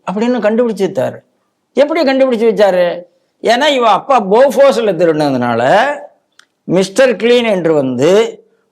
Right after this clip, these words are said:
போஃபோர்ஸ்ல திருடினதுனால, ஃபோர் ஹண்ட்ரட் பிளஸ் சீட் இருந்தாலும் மக்கள் தூக்கி எறிஞ்சதுனால, திருடன் என்றால் மக்கள் தூக்கி எறிவார்கள் என்பதை ராகுல் காந்தி கண்டுபிடித்து விட்டார். ஆகையினால என்ன சொல்றாரு? எல்லாரையும் சோர்,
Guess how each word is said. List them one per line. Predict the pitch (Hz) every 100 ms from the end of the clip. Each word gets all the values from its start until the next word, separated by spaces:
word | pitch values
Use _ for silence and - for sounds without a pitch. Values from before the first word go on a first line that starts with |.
| -
போஃபோர்ஸ்ல | 202 285 240 285 240 240 175
திருடினதுனால, | 220 233 226 196 165 147 151 190 233 226 - - _ _ _ _ _ -
ஃபோர் | 190 247
ஹண்ட்ரட் | 269 302 311 320 294
பிளஸ் | 302 - -
சீட் | 285 247
இருந்தாலும் | 285 277 269 277 311 320
மக்கள் | 269 - 302 262
தூக்கி | 285 240 254
எறிஞ்சதுனால, | 254 262 285 262 233 202 190 247 277 - - _
திருடன் | 269 320 359 359
என்றால் | 330 285 320 339
மக்கள் | 277 277 320 240
தூக்கி | 330 302
எறிவார்கள் | 320 285 294 277 262 247 339
என்பதை | 285 233 233 339 285
ராகுல் | 233 208 226 233
காந்தி | 214 180 208
கண்டுபிடித்து | 226 214 214 165 156
விட்டார். | 131 - 123 - _ _ _ _ _ - _ -
ஆகையினால | 349 339 277 285
என்ன | 330 262 262
சொல்றாரு? | 240 196 254 226
எல்லாரையும் | 196 196 185 240 226
சோர், | 196 175